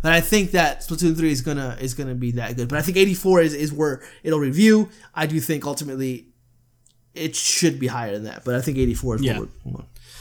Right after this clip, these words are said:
Speaker 2: Um, that's fair. I mean, I think it's gonna get an eighty-seven personally, 'cause I think the fact that it co-, it's coming in packed with a story mode, um, and they've shown with, uh, the D L C for Splatoon two that they have some pretty clever ideas with how to take the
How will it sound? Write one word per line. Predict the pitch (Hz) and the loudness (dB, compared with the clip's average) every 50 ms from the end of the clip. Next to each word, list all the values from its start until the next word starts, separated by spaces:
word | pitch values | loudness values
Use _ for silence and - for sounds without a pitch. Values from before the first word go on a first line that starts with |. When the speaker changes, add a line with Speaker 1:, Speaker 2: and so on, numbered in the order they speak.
| - - - - - - - - - | -20 -20 -20 -20 -20 -20 -18 -8 -2
Speaker 2:
Um, | 139 156 165 170 170 165 165 160 - | 2 2 4 4 2 2 -2 -4 -6
that's | - 190 - - - | -6 -4 -2 0 2
fair. | 208 196 196 208 202 - | 2 2 2 0 0 0
I | 170 | 2
mean, | 175 175 175 | 4 4 4
I | 185 175 | 4 2
think | - 226 220 214 | 2 0 0 0
it's | 196 - - | 0 0 0
gonna | 208 196 175 | 2 2 2
get | 147 156 160 156 123 | 2 2 2 2 2
an | - 143 135 | 0 -2 0
eighty-seven | 131 131 131 127 117 - 131 123 120 127 123 | 0 0 0 2 2 2 2 2 0 0 2
personally, | 117 - 123 120 - - 143 131 127 127 127 | 2 2 4 4 2 2 2 2 2 2 0
'cause | 117 - | 0 0
I | 120 | -2
think | 113 - 135 127 117 - | -2 0 0 -2 0 -2
the | 120 | -4
fact | - - 127 117 - | -2 -2 -2 -2 0
that | 131 117 | -2 -4
it | 113 | -4
co-, | - - 135 | -2 -2 -4
it's | 123 107 120 113 - - | -2 -2 -4 -2 -2 0
coming | - 131 123 123 120 120 | 0 2 2 2 2 2
in | 120 117 | 0 0
packed | 113 - 127 120 113 - | 2 2 2 0 0 -2
with | 123 117 | -4 -2
a | 107 | 0
story | - - - 135 135 135 135 | 0 0 2 2 2 2 2
mode, | 135 135 135 135 131 131 127 131 - - - - - - - - | 2 4 4 2 2 2 0 0 -2 -4 -6 -8 -10 -12 -10 -6
um, | 117 120 117 117 113 117 117 113 117 104 - | -2 0 0 2 0 0 0 -2 -2 -4 -4
and | 117 127 123 123 | -4 -2 0 0
they've | 127 123 117 113 | 0 0 0 0
shown | - - 139 135 131 131 | 2 2 4 4 4 4
with, | 127 123 123 - - | 2 0 -2 -4 -6
uh, | - 120 120 117 117 117 | -4 -2 -2 0 0 0
the | 113 113 | -2 -2
D | 110 127 131 | -2 -2 0
L | 127 120 | 0 2
C | - - 135 | 2 2 0
for | 113 123 | -2 -4
Splatoon | - - 131 120 - 135 127 117 120 | -6 -4 -4 -4 -2 -2 -2 -2 -2
two | - 139 131 | 0 0 0
that | 120 117 - | 0 0 0
they | 123 117 | 0 0
have | 117 120 117 | 2 2 2
some | - - 123 | 0 0 0
pretty | 107 - 123 120 113 | 0 0 0 -2 -2
clever | - 135 123 113 120 117 | -2 -2 -2 0 0 0
ideas | 117 113 113 110 120 120 117 113 - | 0 0 0 0 0 -2 -2 -2 -4
with | 123 113 | -6 -6
how | - 123 117 117 | -4 -2 -2 -2
to | 113 110 | -2 -2
take | - - 131 113 107 - - | -2 -2 -2 -2 -4 -4 -4
the | 120 117 117 113 107 | -4 -2 -2 -2 -4